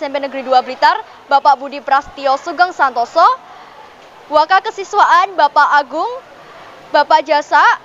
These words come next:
yang telah memfasilitasi sarana yang ada di sekolah, serta K P U Kota Blitar yang telah memfasilitasi sarana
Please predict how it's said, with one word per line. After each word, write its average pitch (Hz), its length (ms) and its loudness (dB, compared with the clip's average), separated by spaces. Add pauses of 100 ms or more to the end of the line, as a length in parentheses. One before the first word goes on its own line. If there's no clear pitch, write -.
(360)
yang 330 240 -2
telah 370 320 0
memfasilitasi 349 1120 -4
sarana 320 480 0
yang 311 240 0
ada 311 240 0
di 277 80 -16
sekolah, 208 400 -2 (560)
serta 226 480 0 (400)
K - 0 - (160)
P 370 160 4
U 381 240 -8
Kota 440 400 2
Blitar 240 400 -2 (160)
yang 349 240 -4
telah 359 240 0
memfasilitasi 349 1400 -4 (320)
sarana 370 560 2